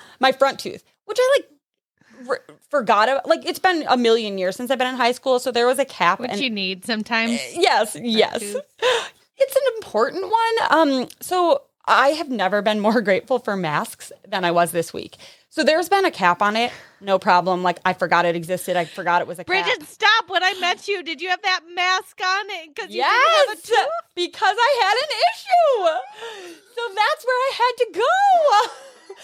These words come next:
Speaker 1: Also, I've never been to that restaurant and didn't know if they required masks. <laughs> That's the thing. I never know anymore.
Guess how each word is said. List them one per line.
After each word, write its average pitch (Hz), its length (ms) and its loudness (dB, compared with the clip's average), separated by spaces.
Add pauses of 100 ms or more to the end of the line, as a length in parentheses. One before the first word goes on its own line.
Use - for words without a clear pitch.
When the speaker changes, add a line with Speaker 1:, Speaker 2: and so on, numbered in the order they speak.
(140)
Speaker 1:
Also, 359 260 2
I've 359 220 2
never 269 240 0
been 240 140 0
to 214 40 -12
that 196 140 -2
restaurant 190 320 -6
and 180 80 -10
didn't 185 120 -8
know 180 40 -6
if 180 80 -14
they 185 120 -6
required - 360 -8
masks. - 340 -16 (460)
<laughs> 440 480 -6
That's 339 240 0
the 381 100 -4
thing. 349 240 2
I 196 80 4
never 233 240 0
know 202 260 4
anymore. 202 500 -2